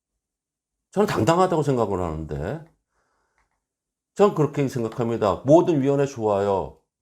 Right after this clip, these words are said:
개혁 좋습니다. 근데 개혁하기 힘들어요. 근데 어, 근데 혁신까지 얘기하셔요. 혁신은 개-, 개혁보다 더 힘듭니다.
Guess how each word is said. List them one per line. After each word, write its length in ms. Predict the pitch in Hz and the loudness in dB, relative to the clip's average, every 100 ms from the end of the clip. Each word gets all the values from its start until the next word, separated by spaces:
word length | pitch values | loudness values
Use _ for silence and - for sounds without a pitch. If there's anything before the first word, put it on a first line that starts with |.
| _ - | _ -2
개혁 280 | 117 156 180 | 4 4 4
좋습니다. 720 | 101 90 139 202 208 101 76 | -4 -4 -4 -2 0 0 -2
근데 260 | - 107 165 | -8 -8 -4
개혁하기 420 | 85 117 156 143 | -2 -2 -2 -4
힘들어요. 600 | 202 196 196 156 101 80 - - | -4 -2 0 0 0 0 -4 -8
근데 160 | 160 170 | 0 2
어, 320 | 95 113 - - - - - | 2 0 -6 -20 -20 -20 -10
근데 180 | 113 113 | -6 -6
혁신까지 640 | - 165 233 220 208 175 | -6 -6 -2 2 2 2
얘기하셔요. 400 | 143 110 - 92 | 0 0 -2 -4
혁신은 440 | 143 180 - 214 - | -4 -4 0 0 0
개-, 380 | - 80 - - | -4 -6 -6 -2
개혁보다 440 | 107 123 - 180 | 0 0 -2 -4
더 120 | - | -6
힘듭니다. 880 | - 87 147 214 202 71 65 58 | -8 -4 0 0 0 -2 -2 -6